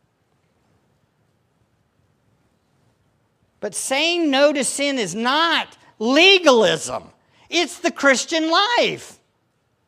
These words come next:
I've heard this so much. If you tell somebody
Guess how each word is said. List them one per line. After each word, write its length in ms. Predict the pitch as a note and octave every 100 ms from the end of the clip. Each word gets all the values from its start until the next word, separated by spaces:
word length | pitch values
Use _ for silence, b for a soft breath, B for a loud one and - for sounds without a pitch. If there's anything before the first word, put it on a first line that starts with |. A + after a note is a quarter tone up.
| _ _ _ _ _ _ _ _ _ _ _ _ _ _ _ -
I've 120 | C#4+
heard 300 | D4 G4+ F#4
this 180 | E4 -
so 300 | F4+ G4+ F#4+
much. 460 | F#4+ G#4 B3+ -
If 120 | C4+ C4
you 140 | G4
tell 240 | - F4+
somebody 800 | F4+ F#4 D#4+ B3+ A3 A#3 C4 C4